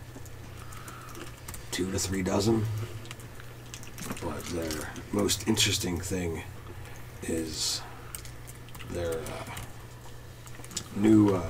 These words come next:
new leadership. Doesn't, doesn't come around often. He seems to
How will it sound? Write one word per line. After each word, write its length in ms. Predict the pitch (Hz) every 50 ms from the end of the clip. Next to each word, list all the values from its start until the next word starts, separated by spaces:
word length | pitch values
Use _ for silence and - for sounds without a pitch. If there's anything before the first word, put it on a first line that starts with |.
| - - - -
new 180 | 113 135 143 127
leadership. 560 | 104 104 107 107 104 92 - - 92 85 82 - - - - - - - - - - - - - - -
Doesn't, 480 | - 101 98 98 104 - - - - -
doesn't 320 | 123 117 110 107 107 -
come 200 | - - 113 107
around 420 | 98 95 95 92 90 95 92 92 90 90
often. 480 | 95 95 92 90 - 92 92 85 80 85 87 - - - - - - - - - - -
He 140 | - 87 87
seems 340 | 85 - - 95 90 90 -
to 100 | - 92